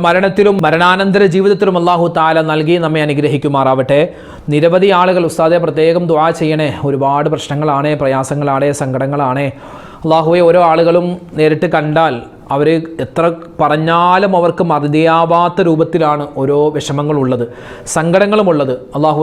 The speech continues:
റബ്ബുൽ ഇസ്സത്ത് ആരുടെയൊക്കെ പ്രശ്നങ്ങൾ, പ്രയാസങ്ങൾ, സങ്കടങ്ങൾ കൊണ്ട് ബുദ്ധിമുട്ടുന്നുണ്ടോ, എല്ലാവർക്കും അള്ളാഹു തആല ഖൈറും ബറക്കത്തും കൊടുത്ത് അനുഗ്രഹിക്കുമാറാവട്ടെ. എല്ലാവരുടെയും എല്ലാ പ്രയാസങ്ങളും അള്ളാഹു തആല ദൂരീകരിക്കട്ടെ. നമ്മളിൽ നിന്നും മരണപ്പെട്ടവർക്കെല്ലാം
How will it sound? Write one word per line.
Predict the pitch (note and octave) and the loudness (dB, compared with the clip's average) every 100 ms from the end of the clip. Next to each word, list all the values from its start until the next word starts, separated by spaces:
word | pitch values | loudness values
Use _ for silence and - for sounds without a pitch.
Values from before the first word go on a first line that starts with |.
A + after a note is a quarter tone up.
| D3+ | -2
റബ്ബുൽ | D3 D3 D3 | 0 0 0
ഇസ്സത്ത് | C#3+ C#3+ D3 | -2 0 0
ആരുടെയൊക്കെ | C3+ C#3+ D3 D#3+ - | 0 0 -2 -2 -4
പ്രശ്നങ്ങൾ, | B2+ - C#3 C3 - - - - | -4 -6 -4 -4 -6 -12 -18 -4
പ്രയാസങ്ങൾ, | D#3+ D#3 F3 F#3 G3 F#3 F3 | 0 2 2 0 0 0 0
സങ്കടങ്ങൾ | D#3+ F3+ F#3 G3 F3 | 0 0 2 0 0
കൊണ്ട് | E3 D#3 D3 - D3+ | 0 0 0 -2 -4
ബുദ്ധിമുട്ടുന്നുണ്ടോ, | C#3+ F3 F3+ E3+ D3+ C#3+ C3 B2+ | 0 -2 0 -2 -2 -2 -2 -2
എല്ലാവർക്കും | D3+ F3+ G#3+ A3+ F3+ - D3+ | -2 0 0 2 0 -2 -4
അള്ളാഹു | C#3+ C#3+ D3 C#3 | -2 -2 0 -2
തആല | C3+ C#3 D3 | -2 -2 -2
ഖൈറും | D3 D#3 C#3 | 0 0 0
ബറക്കത്തും | C#3 C#3 E3 D#3 C3 | -2 -2 -2 -2 -2
കൊടുത്ത് | C3+ C3 C#3+ C3+ | -4 -2 -4 -4
അനുഗ്രഹിക്കുമാറാവട്ടെ. | C3+ C3 C3 C3 B2+ B2 B2+ C3 C#3 - - - - - - | -4 -2 -4 -2 -2 0 0 0 -2 -4 -14 -20 -20 -12 -2
എല്ലാവരുടെയും | D3 E3+ F#3 G3+ G#3 F#3 | 2 4 2 0 0 0
എല്ലാ | F#3 F#3+ | 0 2
പ്രയാസങ്ങളും | F3 E3+ F3 F3+ E3+ D#3 | 2 2 0 -2 -2 0
അള്ളാഹു | D#3 D#3 D3+ | 0 0 0
തആല | D3 D3 | 0 0
ദൂരീകരിക്കട്ടെ. | C#3 D3 E3+ E3+ D3 B2+ C3 - | 0 2 2 2 0 -2 -4 -6
നമ്മളിൽ | C3 C#3 D3+ | -6 -4 -2
നിന്നും | D3 D3+ | -2 -2
മരണപ്പെട്ടവർക്കെല്ലാം | C#3+ D3+ D#3 D3+ D#3 D#3 D#3 D3 E3 | -2 -2 -2 -2 0 0 0 0 0